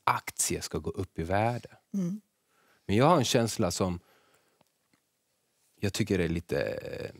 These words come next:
Speaker 1: jobbig. Som jag har identifierat. Som jag inte gillar. Som jag försöker jaga bort i mitt liv.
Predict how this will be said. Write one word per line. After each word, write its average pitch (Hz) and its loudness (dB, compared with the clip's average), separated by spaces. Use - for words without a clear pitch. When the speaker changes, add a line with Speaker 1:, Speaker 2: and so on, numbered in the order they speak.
Speaker 1:
jobbig. 85 -6
Som 92 -4
jag 85 0
har 82 0
identifierat. 87 0
Som 90 -6
jag 87 0
inte 110 2
gillar. 104 2
Som - -8
jag 85 -4
försöker 87 -6
jaga 80 -2
bort 80 -8
i - -6
mitt 78 -10
liv. - -8